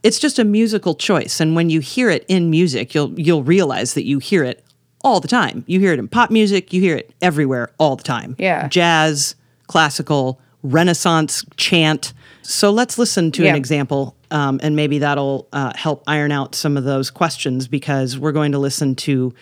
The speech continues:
Speaker 1: uh, the string quartet by Maurice Ravel, which is delightful. And
Speaker 2: Yeah.
Speaker 1: in his second movement, he does this right off the bat. There are, some of the string players are playing in, you would hear three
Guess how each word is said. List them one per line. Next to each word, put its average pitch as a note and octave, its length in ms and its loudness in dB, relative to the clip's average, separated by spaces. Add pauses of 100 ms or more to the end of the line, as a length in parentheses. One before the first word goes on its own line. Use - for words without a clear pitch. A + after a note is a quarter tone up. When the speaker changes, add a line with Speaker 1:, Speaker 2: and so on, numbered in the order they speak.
(440)
Speaker 1:
uh, A#2+ 320 -2
the C#3+ 140 -2
string F#3+ 280 0
quartet D#3 360 -2
by C#3 140 0
Maurice C#3+ 380 -2
Ravel, A3 440 -2
which C#3 240 -6
is C#3+ 180 -4
delightful. G3+ 640 -2 (100)
And D3 100 2
Speaker 2:
Yeah. - 180 4
Speaker 1:
in C3+ 60 0
his C#3+ 180 -2
second - 360 -2
movement, E3+ 500 -2 (540)
he D3+ 240 0
does F#3 340 2
this - 280 -6
right D3 220 2
off D#3 200 -2
the E3+ 100 2
bat. D#3+ 300 0
There C#3+ 200 0
are, C3 320 -2 (320)
some D3 320 -2
of C#3 60 -2
the D#3 80 0
string E3+ 280 -2
players E3+ 420 0
are D3+ 120 0
playing C#3+ 560 -2 (680)
in, C3+ 460 0 (240)
you C#3 180 -2
would C3+ 140 0
hear C3 340 -2 (100)
three D3 680 -2